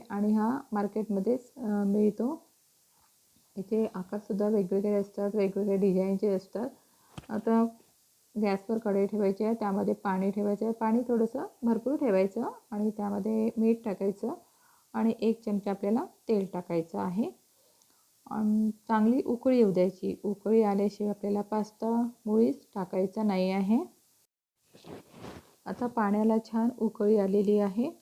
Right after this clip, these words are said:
आणि त्यामध्ये आपल्याला हा पास्ता टाकायचा आहे. आता त्या पाण्यामध्ये आपण तेल टाकलं आहे. तेल कशामुळे टाकलं की आपण पास्ता जर त्यामध्ये टाकला ना,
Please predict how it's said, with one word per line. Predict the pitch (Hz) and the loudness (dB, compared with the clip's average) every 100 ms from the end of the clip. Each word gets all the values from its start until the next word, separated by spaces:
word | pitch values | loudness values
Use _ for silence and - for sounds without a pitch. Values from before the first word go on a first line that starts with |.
| - | -6
आणि | 214 214 220 214 | 0 2 2 2
त्यामध्ये | 208 196 196 208 | 0 -2 0 0
आपल्याला | 208 190 247 392 _ - | 0 -4 -4 -6 _ -10
हा | 233 370 - - | -8 -8 -14 -8
पास्ता | 196 175 - 202 | -8 -8 -8 -8
टाकायचा | - 185 185 180 185 | -6 -6 -6 -4 -8
आहे. | 180 185 196 _ _ _ _ _ _ _ _ _ _ _ _ _ _ _ _ _ _ | -8 -8 -10 _ _ _ _ _ _ _ _ _ _ _ _ _ _ _ _ _ _
आता | 233 247 254 269 - - | -10 -4 -2 -2 -6 -6
त्या | 247 | -6
पाण्यामध्ये | 240 220 214 226 226 | 0 0 2 4 4
आपण | 226 240 240 | 2 2 0
तेल | - 208 226 220 | 0 0 0 0
टाकलं | 196 202 | -4 0
आहे. | 196 | 0
तेल | 196 240 240 | 0 2 2
कशामुळे | 240 240 247 240 226 | 0 0 2 4 2
टाकलं | 226 208 214 220 | 0 -4 -4 -4
की | 220 | -4
आपण | - 214 233 | -4 0 0
पास्ता | 226 202 202 233 | 0 -4 -4 -2
जर | 240 240 | 0 0
त्यामध्ये | 233 196 202 202 | -2 -4 -2 -2
टाकला | 196 190 196 | -4 -4 -4
ना, | 196 | -4